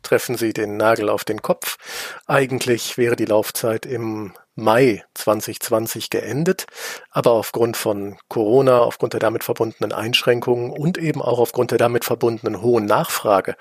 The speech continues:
äh, seitens der Besucherinnen und Besucher, aber auch seitens der Presse, hat man sich dann entschieden, diese, ja, unverhofft aktuelle Ausstellung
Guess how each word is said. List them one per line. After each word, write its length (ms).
äh, 220
seitens 400
der 100
Besucherinnen 540
und 80
Besucher, 440
aber 180
auch 120
seitens 380
der 100
Presse, 460
hat 120
man 120
sich 120
dann 180
entschieden, 500
diese, 360
ja, 360
unverhofft 640
aktuelle 480
Ausstellung 720